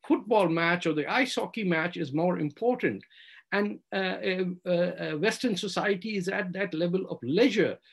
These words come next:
where, uh, it becomes vulnerable to those who have come specifically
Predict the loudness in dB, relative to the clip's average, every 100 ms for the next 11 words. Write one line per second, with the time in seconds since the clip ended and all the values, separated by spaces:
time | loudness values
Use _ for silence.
0 | -20 -20 -10 0 2 4 0 -4 _ _
1 | -8 -4 -2 0 -2 -4 _ -14 -8 -4
2 | -2 -2 0 -2 -2 -2 2 6 8 8
3 | 6 2 -6 -12 _ _ _ _ 0 8
4 | 8 8 4 -10 _ -12 0 6 6 6
5 | -2 -6 -4 -2 -2 0 0 -2 -4 0
6 | 2 2 0 -6 -10 -4 -4 -4 -4 -2
7 | 0 0 0 -2 -2 -4